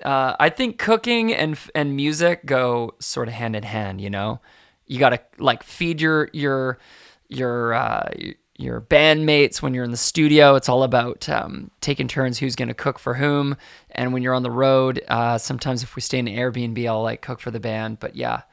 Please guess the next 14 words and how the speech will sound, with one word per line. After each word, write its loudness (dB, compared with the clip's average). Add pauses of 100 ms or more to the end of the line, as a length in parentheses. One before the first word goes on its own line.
(520)
um, -12 (540)
that -6
was -10
kinda, -8
that's -8
kinda, -6
like, -6
one -4
of -4
my -2
first -8
passions -4
is -10
food. -8